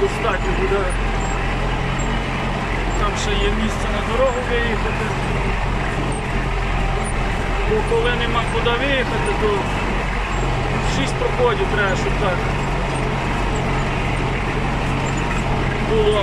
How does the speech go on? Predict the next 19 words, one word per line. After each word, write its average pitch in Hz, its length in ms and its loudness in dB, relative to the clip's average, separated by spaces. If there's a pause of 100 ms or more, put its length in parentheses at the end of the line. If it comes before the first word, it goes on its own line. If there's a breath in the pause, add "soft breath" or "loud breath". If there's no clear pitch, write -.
(160)
зручно 254 420 0 (120)
розвертатися, 226 800 0 (680)
щоб 226 120 0 (120)
ходити 226 360 2 (360)
човником 226 580 0
раз 233 140 0 (100)
кого 208 220 2
разу. 190 340 0 (2000)
Трохи, 233 340 0
е, 214 640 0 (1500)
великий 233 480 2
радіус 202 400 2 (140)
повороту 208 500 2
в 196 60 4
М 202 220 4
Т 202 120 2
З. 196 100 -2 (1400)
Коли 220 240 0
сіяв 226 400 -2